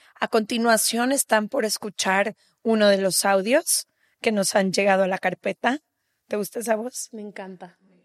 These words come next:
Speaker 2: Hazme voz de tele.
Speaker 1: Ya, ya te la
Speaker 2: No,
Speaker 1: hice.
Speaker 2: tú tienes una voz que usas en la tele, que no usas en Se Regalan Dudas.
Speaker 1: <laughs> Sí, sí la tengo.
Speaker 2: Bienvenidos y bienveni-, o sea, es un cambio.
Speaker 1: Sí, es como,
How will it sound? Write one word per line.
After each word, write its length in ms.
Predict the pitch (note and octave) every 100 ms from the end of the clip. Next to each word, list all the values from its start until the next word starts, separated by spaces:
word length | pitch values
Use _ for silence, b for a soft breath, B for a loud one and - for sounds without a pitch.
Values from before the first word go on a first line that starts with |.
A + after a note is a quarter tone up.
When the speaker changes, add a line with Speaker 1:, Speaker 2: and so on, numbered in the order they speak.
| _
Speaker 2:
Hazme 280 | G#3+ A#3+ D4
voz 200 | C4+ B3+
de 80 | B3
tele. 400 | - F#3 E3 E3+ _ _ _ _ _ _ _ _ _ _
Speaker 1:
Ya, 260 | G#3+ A3 A3+
ya 200 | G3+ G3
te 100 | B3
la 120 | B3+
Speaker 2:
No, 20 | A3
Speaker 1:
hice. 460 | A3+ G3+ F#3+ E3+ - _
Speaker 2:
tú 160 | A3
tienes 280 | A#3+ C4+ E4
una 260 | G#4 C4 C#4
voz 280 | C4+ C#4+ B3
que 120 | -
usas 280 | A3+ A#3+ A#3
en 140 | A#3+
la 160 | G#3 F#3+
tele, 320 | G3 F#3+ G3
que 140 | - G#3+
no 120 | G#3+
usas 280 | A3+ C4 C4+
en 120 | A#3+
Se 160 | A#3 A#3+
Regalan 540 | A3 G#3+ A3 A#3+ A3
Dudas. 360 | - C4+ B3+ A3
Speaker 1:
<laughs> 60 | -
Sí, 200 | - G#3+
sí 160 | F3 G#3
la 120 | G#3 -
tengo. 480 | G3+ F#3+ E3 E3 D#3 _ _
Speaker 2:
Bienvenidos 880 | C#4+ F4 D#4+ D#4 E4 G4 D5 -
y 80 | E4
bienveni-, 580 | B3 C4 B3 A#3+ A#3+ B3 A3+
o 60 |
sea, 140 | A3 A3
es 120 | G3+
un 420 | A#3 A#3 G#3+ G#3+ _ _
cambio. 340 | - F#3 F3+ F3
Speaker 1:
Sí, 320 | - F3+ D#3+ D#3+
es 80 |
como, 260 | - G#3+ G3+